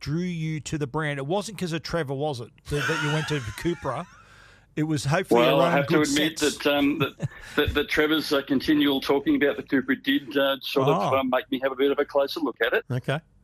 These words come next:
Speaker 2: But, uh, w-, we had, uh, we actually had a, a rav four hybrid on order, but, uh, that was a two-year wait, and we didn't
Speaker 1: Ah.
Speaker 2: wanna wait that long. Saw the Cupra and, um, thought, "Well, we better go and check it out." And, uh, yeah, once I saw it, I fell in love with it.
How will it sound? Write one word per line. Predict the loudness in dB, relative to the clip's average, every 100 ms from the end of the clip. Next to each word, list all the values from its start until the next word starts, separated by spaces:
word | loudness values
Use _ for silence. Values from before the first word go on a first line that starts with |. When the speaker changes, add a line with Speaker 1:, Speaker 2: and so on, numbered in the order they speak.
| -2
Speaker 2:
But, | 0 2 2
uh, | 2
w-, | 4 0 2
we | 2 2
had, | 2 0 2
uh, | 2 2
we | 2
actually | 2 2 0
had | 2
a, | 2
a | 2
rav | 2 0 0
four | -2 0 2
hybrid | 0 0 -2
on | -2 -2
order, | -2 0 0 0 -2
but, | -4 -2 0
uh, | 0
that | 0
was | -2
a | -6
two-year | -2 -2 -2 2
wait, | 2 2 -2
and | -4
we |
didn't | -2 0
Speaker 1:
Ah. |
Speaker 2:
wanna | 0 0
wait | 0 0
that | 0 2
long. | 0 0 -4 -10 _ _ _ _ -10
Saw | -4 0 0
the | 0
Cupra | 0 2 2 2 2 2 0 0
and, | 0 2 2
um, | 2 0
thought, | 0 -2 2
"Well, | 0 0
we | 0
better | 0
go | 0 0
and | -2
check | -2
it | 0
out." | 0 0
And, | -2 0 2
uh, | 0 -2 -2
yeah, | 0
once | 0 -2
I |
saw | -2 0 0
it, |
I | 0
fell | 0 0
in | 0
love | 0
with | -2
it. | -10